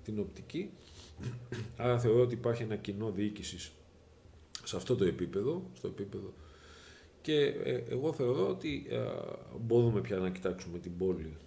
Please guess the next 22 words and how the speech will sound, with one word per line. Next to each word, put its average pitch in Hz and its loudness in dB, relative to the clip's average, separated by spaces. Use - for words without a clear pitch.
μαζί 92 -4
με 95 -4
την 90 -6
παρουσία 90 0
και 95 -2
άλλων 92 0
νεότερων 92 -2
ανθρώπων 87 -4
με 95 -6
τη 92 -8
ματιά 92 -2
τη - -10
σύγχρονη. 143 -4
Εμείς 107 -4
είχαμε 110 0
ένα 107 0
πλάνο 107 4
το 92 -2
χίλια 90 -2
εννιακόσια 95 -6
ενενήντα 92 -2
οκτώ 90 -2